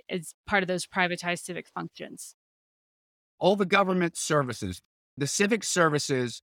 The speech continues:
Speaker 2: would be provided by private contractors. Those private contractors would be responsible to the citizens. It would be laid bare, made transparent. Every scrap of money spent by a private contractor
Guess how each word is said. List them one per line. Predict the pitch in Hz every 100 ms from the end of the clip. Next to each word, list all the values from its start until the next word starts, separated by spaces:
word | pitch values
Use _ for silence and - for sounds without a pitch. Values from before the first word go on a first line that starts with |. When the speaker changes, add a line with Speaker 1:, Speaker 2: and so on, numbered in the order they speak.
| _
Speaker 2:
would | 147 127
be | 143
provided | - 151 139 143 131 120
by | 131 127 - -
private | 147 143 -
contractors. | - 135 135 113 92 - 87 - - _ _ _ _ -
Those | 147 185 180 - _ _
private | 180 180 -
contractors | - 170 - 147 - 143 -
would | 131 143 135 135 - _ _ -
be | 151
responsible | 135 - - 147 147 147 131 131 123 -
to | 156 131
the | 117
citizens. | - 151 147 123 110 - _ _ -
It | 160
would | 156 139
be | 175
laid | 156 175 185 151
bare, | 160 156 151 147 - -
made | 143 156 147
transparent. | - 160 147 - - 151 147 90 - -
Every | 165 165 180 165 151 -
scrap | - - 160 160 160
of | 143
money | 143 147 151 135 127 113 _
spent | - - 175 160 135 -
by | 113 135 131 127 131 -
a | 127 127
private | - 147 139 -
contractor | 143 143 143 131 120 131 110